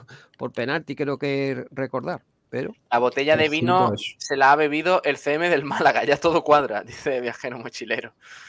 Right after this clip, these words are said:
Speaker 2: Pedro Padilla, "Si pierde con el Leganés ya será sangrante el tema, pero plante-, eh, plantearse todo en el club, recuerdo que con Pellicer con menos estaba igual que ahora".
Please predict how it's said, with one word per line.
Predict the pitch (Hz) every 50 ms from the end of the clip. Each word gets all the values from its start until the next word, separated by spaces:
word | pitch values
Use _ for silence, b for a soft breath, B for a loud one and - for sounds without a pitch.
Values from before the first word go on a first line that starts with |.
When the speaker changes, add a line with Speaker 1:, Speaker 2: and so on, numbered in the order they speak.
| B B 170 156 143 B _ _ _
Speaker 2:
Pedro | - 147 135 139 147 143 147
Padilla, | 139 135 135 147 151 151 156 160 160 165 165 -
"Si | - - - 123
pierde | - 135 139 147 156 151
con | 156 156
el | 151 147
Leganés | 143 135 131 131 143 156 156 -
ya | 139 139 139
será | - 139 127 139 139
sangrante | - - 143 131 127 127 135 143 147 151
el | 147 131
tema, | - 135 127 117 101 92
pero | - 101 107 -
plante-, | 110 107 107 104 _ 117 - _
eh, | 123 117 113 113 107 107 107 107 104 104
plantearse | - 110 110 101 - 113 127 127 - - 147
todo | - 143 135 131 135
en | 135
el | 131 123 117
club, | _ - 151 160 160 143
recuerdo | 135 120 123 131 135 143
que | 139 131
con | - 135 127 120
Pellicer | - 123 117 110 - - - 139 151 147
con | - 131 123 117 117
menos | 123 135 151 160 147
estaba | 135 - _ 135 131 139
igual | 135 123 117 131 147 147
que | - - 143
ahora". | 127 131 131 127 - - -